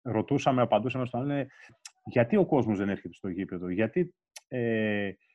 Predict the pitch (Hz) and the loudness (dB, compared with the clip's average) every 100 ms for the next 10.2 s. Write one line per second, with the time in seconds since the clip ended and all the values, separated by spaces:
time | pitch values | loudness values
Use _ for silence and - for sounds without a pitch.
0 | _ - 120 131 127 123 127 113 104 98 | _ -8 0 2 4 6 6 4 4 0
1 | 90 - _ _ _ - 113 107 104 104 | 0 -6 _ _ _ -10 -6 -4 -4 -4
2 | 107 110 95 110 113 151 151 151 131 120 | -2 0 0 0 -2 -2 0 0 -2 -2
3 | 156 143 120 131 139 123 117 139 147 151 | -6 -6 -4 -4 -4 -2 0 0 0 -2
4 | 127 139 151 139 123 - 135 - - 127 | -2 -2 -2 -4 -8 -4 -4 -4 -2 2
5 | 123 127 139 151 135 151 147 123 120 123 | 2 2 0 0 -2 -2 2 2 2 -2
6 | 82 _ _ 120 110 151 143 117 123 151 | -6 _ _ -6 -4 -2 0 0 0 -2
7 | 123 139 151 143 123 120 113 - 110 113 | -2 -4 -2 -2 -2 -2 -2 0 2 2
8 | 120 143 151 160 _ - 113 107 104 110 | 0 -4 -4 -6 _ -2 -2 0 2 4
9 | 156 117 104 120 139 127 - - 139 131 | 6 4 2 0 -2 -6 -8 -6 -4 -4
10 | 90 | -6